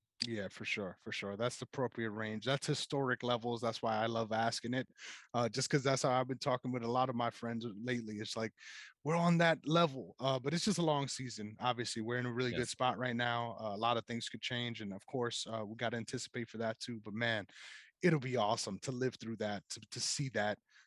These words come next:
Speaker 1: Uh, bi-, he, like I said, this is my first love sports-wise. I, I, I love watching baseball. Not a lot of people do. Uh, but man, uh, really awesome to chop it up with you today about this,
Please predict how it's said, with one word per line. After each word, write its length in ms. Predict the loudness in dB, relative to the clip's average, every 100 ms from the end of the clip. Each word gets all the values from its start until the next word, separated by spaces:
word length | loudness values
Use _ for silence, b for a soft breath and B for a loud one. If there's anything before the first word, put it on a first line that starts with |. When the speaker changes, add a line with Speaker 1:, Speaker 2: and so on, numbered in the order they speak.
| b -2
Speaker 1:
Uh, 220 | -2 -2 0
bi-, 180 | 2 2 -2
he, 320 | -6 -4 -4 -2
like 260 | 4 4 4
I 40 |
said, 340 | 2 0 2
this 200 | 2 4
is 80 | 4
my 160 | 2 2
first 340 | 0 -2 -2
love 340 | -2 -2 -2 -10
sports-wise. 840 | -16 -8 -8 -6 -10 -8 -6 -8 -4
I, 160 | -4 -2
I, 220 | -2 -4 -6 -4
I 140 | -2
love 520 | 0 4 4 4 -4 -16
watching 420 | -4 -2 0 -2 -2
baseball. 500 | -2 -2 -2 0 0
Not 180 | 0 0
a 40 |
lot 140 | 0
of 80 | -2
people 240 | -6 -8 -4
do. 300 | -4 -4 -8 B B B B -2
Uh, 200 | 0 0
but 120 | 0
man, 340 | 0 2 0 -2 -4
uh, 200 | -2 0
really 240 | 2 4
awesome 320 | 4 2 0
to 80 | -2
chop 260 | 0 0 0
it 60 |
up 140 | -4 -6
with 180 | -8 -8
you 60 |
today 380 | -8 -2 -2 -2
about 300 | -4 -8 -8 _ 2
this, 460 | 4 6 2 -2